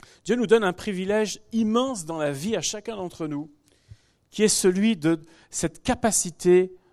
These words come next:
de transmettre. Vous savez que tout ce que nous savons dans le domaine personnel, dans le domaine professionnel, dans toute votre culture générale, vous a été transmise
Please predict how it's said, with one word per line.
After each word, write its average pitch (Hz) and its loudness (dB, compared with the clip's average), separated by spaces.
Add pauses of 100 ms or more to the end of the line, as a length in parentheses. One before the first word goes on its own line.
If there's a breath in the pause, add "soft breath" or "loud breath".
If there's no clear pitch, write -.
(160 loud breath)
de 143 -4
transmettre. 151 -6
Vous - -10
savez 208 2
que 190 -2
tout 277 -2
ce - 0
que 226 -2
nous 208 -2
savons 220 0 (380 loud breath)
dans 151 -2
le 151 -4
domaine 175 0
personnel, 214 -4
dans 156 -4
le 147 -6
domaine 156 -2 (260)
professionnel, 208 -4 (680 loud breath)
dans 160 -4
toute 156 -12
votre 156 2
culture 226 -2
générale, 185 -2
vous 165 -2
a 156 2
été 156 -2
transmise 143 -6